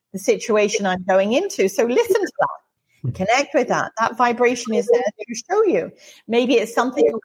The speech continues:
you're feeling a little bit anxious about in ourselves that's coming up.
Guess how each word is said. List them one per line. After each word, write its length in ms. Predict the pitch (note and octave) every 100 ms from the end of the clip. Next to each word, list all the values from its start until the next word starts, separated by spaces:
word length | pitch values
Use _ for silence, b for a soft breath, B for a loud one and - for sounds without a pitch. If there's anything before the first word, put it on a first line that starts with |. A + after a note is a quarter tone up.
| _
you're 220 | C4 F#4
feeling 540 | G#4 B3+ G3 D3+ D3 D#3
a 220 | - E3+ E3 - A3
little 180 | G#3+
bit 220 | G3 F3 - G#4+ - - - _ _
anxious 500 | A#3 A#3 A3+ - A3
about 360 | G#3 F#3 F#3 G3 -
in 120 | G#3+
ourselves 540 | G3 G3+ - D4+ D#4+
that's 180 | - -
coming 440 | - A#3 G3+ F#3+ F#3+
up. 440 | D4 E4+ G3 -